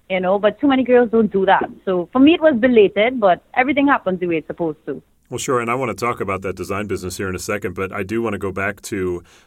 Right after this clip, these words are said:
Speaker 2: um, while you didn't maybe become a diplomat with that political science degree, you did kind of work for the government. We mentioned at the top of the podcast that you were the strategic communication officer for the Ministry of Energy and Energy Affairs in Trinidad and Tobago. Now, that is a title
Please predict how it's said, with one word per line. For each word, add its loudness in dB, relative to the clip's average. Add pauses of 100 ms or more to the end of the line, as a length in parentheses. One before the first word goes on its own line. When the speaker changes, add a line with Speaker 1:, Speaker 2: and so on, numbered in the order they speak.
(120)
Speaker 2:
um, -10
while -4
you -4
didn't -4 (200)
maybe 0
become -4
a -4
diplomat -2
with -10
that -6
political -6
science -8
degree, -6
you -8
did -4
kind -2
of -8
work -4
for -8
the -6
government. -4
We -8
mentioned -8
at -8
the -16
top -6
of -14
the -16
podcast -6
that -8
you -8
were -2
the -6
strategic -8
communication -6
officer -8 (400)
for -8
the -4
Ministry -2
of -4
Energy -6
and -8
Energy -6
Affairs -6
in -10
Trinidad -6
and -8
Tobago. -6
Now, -6
that 0
is 0
a 0
title 0